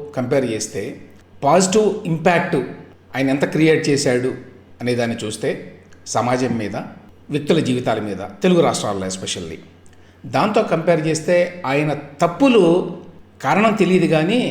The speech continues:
వాటికి ఎక్కువ ప్రచారం ఉన్నది, వాటికి ఎక్కువ పాపులారిటీ ఉన్నది, వాటికి ఎక్కువ ప్రాధాన్యత ఉన్నది. అంటే ఆయన తప్పుల గురించి మాట్లాడినంతగా ఆయన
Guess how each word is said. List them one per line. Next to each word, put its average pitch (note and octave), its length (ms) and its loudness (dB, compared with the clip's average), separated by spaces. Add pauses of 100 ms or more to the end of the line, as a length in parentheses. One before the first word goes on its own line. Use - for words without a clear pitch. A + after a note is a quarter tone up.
(320)
వాటికి C#3+ 300 -2
ఎక్కువ G3 260 4 (720)
ప్రచారం F3 420 4
ఉన్నది, D#3 280 0 (840)
వాటికి C3+ 280 0
ఎక్కువ F3 160 2 (120)
పాపులారిటీ D3 420 2
ఉన్నది, C#3 340 0 (560)
వాటికి C3+ 240 0
ఎక్కువ D#3+ 200 0
ప్రాధాన్యత C3 500 0
ఉన్నది. F#2 260 -10 (440)
అంటే D#3 160 0 (120)
ఆయన G3 320 4 (100)
తప్పుల G#3 420 2 (220)
గురించి F3 340 0 (300)
మాట్లాడినంతగా D#3+ 920 2 (720)
ఆయన D#3+ 180 0